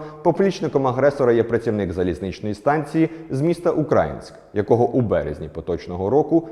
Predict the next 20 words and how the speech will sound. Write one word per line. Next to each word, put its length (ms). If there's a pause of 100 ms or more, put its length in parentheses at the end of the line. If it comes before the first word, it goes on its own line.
(120)
Ф 160
С 120
Б 160
дистанційно 760
залучила 500
до 120
негласної 560
співпраці. 600 (560)
У 80
поле 320
зору 300
російської 520
спецслужби 640 (200)
він 160
потрапив 500
як 280
активний 500
користувач 640
заборонених 600
соцмереж, 640